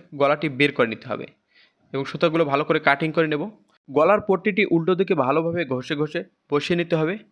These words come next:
এবার সুন্দর করে গলার পট্টিটি বসিয়ে নেওয়ার পর গলার পট্টির বাইরের দিক দিয়ে একটি সেলাই দিয়ে গলার পট্টিটি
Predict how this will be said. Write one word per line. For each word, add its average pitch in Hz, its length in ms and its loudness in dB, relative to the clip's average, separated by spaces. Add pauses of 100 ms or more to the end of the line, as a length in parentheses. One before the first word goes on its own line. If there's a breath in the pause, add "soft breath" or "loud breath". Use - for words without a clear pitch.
(240)
এবার 147 240 0
সুন্দর 175 200 -2
করে 190 140 0
গলার 160 280 2
পট্টিটি 175 320 -2
বসিয়ে 143 340 -2
নেওয়ার 160 180 2
পর 127 160 2 (500 soft breath)
গলার 147 300 2
পট্টির 170 360 -2
বাইরের 143 300 0
দিক 151 220 -2
দিয়ে 131 160 0 (300 loud breath)
একটি 160 220 -4
সেলাই 165 280 2
দিয়ে 170 160 0
গলার 156 200 4
পট্টিটি 170 300 -2